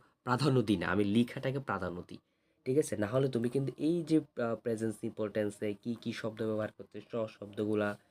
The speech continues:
তুমি এগুলো নিজেই ব্যবহার করতে পারবে না, ঠিক আছে? So, আশা করছি তোমাদের সাথে কিছুটা মেথড শেয়ার করতে পেরে। So, এভাবে তুমি হচ্ছে তোমার প্যারাগ্রাফ লেখার মধ্যে অ্যাপ্লাই করবা। So, I hope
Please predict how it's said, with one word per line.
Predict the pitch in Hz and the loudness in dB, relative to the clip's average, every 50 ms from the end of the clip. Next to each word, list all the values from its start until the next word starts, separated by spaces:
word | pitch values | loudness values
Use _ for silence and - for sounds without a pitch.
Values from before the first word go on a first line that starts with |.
| _ _ _ _ _ _ _ | _ _ _ _ _ _ _
তুমি | - 160 170 | -8 -6 -4
এগুলো | 156 160 147 | -2 -2 0
নিজেই | 131 120 110 127 127 | 0 0 0 0 0
ব্যবহার | 127 120 104 101 95 | 0 2 0 0 -2
করতে | - - 101 - - 123 - - | -4 -6 -12 -12 -12 -16 -12 -10
পারবে | 98 90 87 - _ _ | -10 -10 -10 -12 _ _
না, | _ _ _ _ _ _ _ _ | _ _ _ _ _ _ _ _
ঠিক | - 127 147 | -6 -4 -4
আছে? | 160 - - 131 - _ _ _ _ _ _ _ - | -4 -4 -6 -8 -10 _ _ _ _ _ _ _ -4
So, | - 113 | -2 0
আশা | 107 107 - - 139 | 0 0 -2 -2 -4
করছি | 135 - 143 135 135 - 139 139 165 - _ _ _ _ _ _ _ _ _ _ _ _ _ _ _ _ _ - | -2 -2 -4 -4 -4 -4 -4 -4 -6 -6 _ _ _ _ _ _ _ _ _ _ _ _ _ _ _ _ _ -8
তোমাদের | 113 107 113 113 | -4 -4 -2 -2
সাথে | - - 127 | -4 -6 -6
কিছুটা | 117 - 120 110 - - 139 131 143 139 | -6 -6 -6 -6 -6 -6 -6 -2 0 0
মেথড | 135 131 120 117 110 104 104 101 - 117 104 | 2 2 0 0 0 0 -2 -2 -6 -10 -12
শেয়ার | - - - 110 104 | -8 -4 -4 -4 -4
করতে | - - 104 - - - | -4 -8 -14 -12 -12 -14
পেরে। | 98 - 98 98 104 147 185 190 _ _ _ _ _ _ - | -12 -8 -4 -2 -2 -2 -2 -4 _ _ _ _ _ _ -6
So, | 127 120 120 _ - | -4 -4 -4 _ -4
এভাবে | 123 123 123 131 147 143 143 | -2 -2 -2 -2 -2 -4 -4
তুমি | 139 143 135 135 | -2 -2 0 0
হচ্ছে | 139 135 135 131 | 0 0 -2 -2
তোমার | 127 131 127 127 | 0 2 2 0
প্যারাগ্রাফ | 123 - 120 110 104 107 107 98 104 | 0 -2 -4 -4 -2 -2 -2 -2 0
লেখার | 101 101 - - 107 | 0 0 -2 -4 -4
মধ্যে | 113 110 113 - | -4 -4 -4 -6
অ্যাপ্লাই | - 104 107 104 - - 120 113 104 | -6 -10 -10 -10 -8 -8 -6 -6 -6
করবা। | - 107 98 110 120 | -6 -6 -6 -6 -8
So, | 117 - 104 | -8 -8 -8
I | 92 95 98 98 - | -6 -6 -6 -6 -6
hope | 120 117 | -8 -10